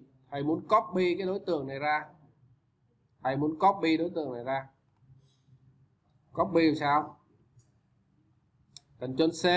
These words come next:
Ctrl V. Đúng không? Ctrl C, Ctrl V cũng được.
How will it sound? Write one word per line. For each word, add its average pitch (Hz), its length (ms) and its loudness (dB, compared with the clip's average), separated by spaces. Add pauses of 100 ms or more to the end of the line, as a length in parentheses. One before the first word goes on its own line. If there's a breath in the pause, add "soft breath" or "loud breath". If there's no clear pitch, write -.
(760)
Ctrl 147 280 -8
V. 147 100 -6 (1400)
Đúng 135 160 -2
không? 165 200 4 (140)
Ctrl 135 240 -14
C, 151 300 -4
Ctrl 139 340 -8
V 147 60 -6 (200)
cũng 160 120 -6
được. 127 180 0